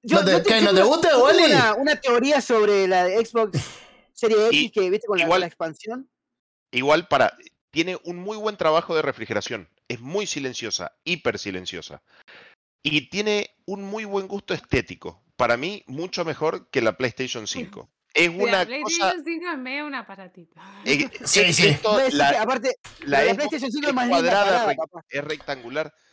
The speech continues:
Speaker 2: Eh,
Speaker 3: No,
Speaker 2: no,
Speaker 3: ¿has
Speaker 2: pero
Speaker 3: visto la, la de Serie X? Es, es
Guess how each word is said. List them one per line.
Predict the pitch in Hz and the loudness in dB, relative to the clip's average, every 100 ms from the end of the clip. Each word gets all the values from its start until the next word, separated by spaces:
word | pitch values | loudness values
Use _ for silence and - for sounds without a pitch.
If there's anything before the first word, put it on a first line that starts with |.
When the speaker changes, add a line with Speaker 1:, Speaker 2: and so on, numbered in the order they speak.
| _ - | _ -2
Speaker 2:
Eh, | 180 180 175 | 2 4 6
Speaker 3:
No, | 170 143 104 113 | 6 6 2 2
Speaker 2:
no, | 110 247 254 240 | 2 4 6 6
Speaker 3:
¿has | 226 | 6
Speaker 2:
pero | 220 | 6
Speaker 3:
visto | 214 - 165 151 131 117 110 | 4 4 2 2 4 2 0
la, | 107 104 104 | 2 0 0
la | 110 104 101 | -4 -2 -4
de | 98 104 | -6 -10
Serie | - 127 127 208 | -8 -2 0 0
X? | 160 123 - _ _ | -4 -12 -14 _ _
Es, | - 120 - | -12 -12 -8
es | 131 | -10